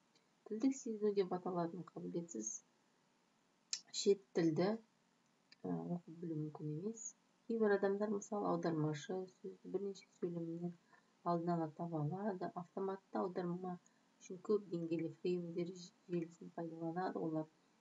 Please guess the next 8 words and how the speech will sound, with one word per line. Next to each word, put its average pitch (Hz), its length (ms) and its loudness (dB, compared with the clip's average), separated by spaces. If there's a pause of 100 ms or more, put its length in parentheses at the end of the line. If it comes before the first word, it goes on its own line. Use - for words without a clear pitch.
(120)
беттік, 190 420 -2
синтаксистік, - 880 -10
семантикалық, 180 840 -6
тематикалық 180 720 -2
және 165 260 -14
хабарлы 175 460 -6
фреймдерден 190 680 -2
тұрады. 180 440 -2